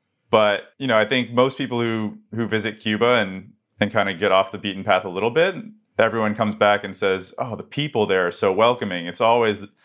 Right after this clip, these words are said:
people wanna talk to you. They wanna share stories. They wanna hear about your life. They're curious. They just, they wanna connect. And I think that when you're there for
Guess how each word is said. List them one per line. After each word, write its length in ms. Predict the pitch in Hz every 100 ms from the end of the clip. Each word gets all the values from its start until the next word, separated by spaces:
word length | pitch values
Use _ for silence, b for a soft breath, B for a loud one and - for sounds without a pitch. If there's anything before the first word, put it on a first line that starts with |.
| b b -
people 260 | 139 110 110
wanna 180 | 104
talk 300 | 104 120 117 -
to 80 |
you. 80 | 107
They 80 | 98
wanna 180 | 98 95
share 180 | 98 90
stories. 600 | - 131 123 110 98 104
They 80 |
wanna 260 | 104 104 101
hear 240 | 98 113
about 240 | 107 101 98
your 120 | 95
life. 500 | 107 135 120 107 107
They're 180 | 107 95
curious. 720 | - 139 135 127 110 101 -
They 160 | 107 98
just, 220 | 101 - -
they 120 | 123
wanna 180 | 127 117
connect. 440 | - 113 90 - b b b b b -
And 80 |
I 60 | 127
think 180 | 147 135
that 120 | 131
when 100 | 120
you're 100 | 120
there 240 | 117 120
for 520 | 117 117 110 107 107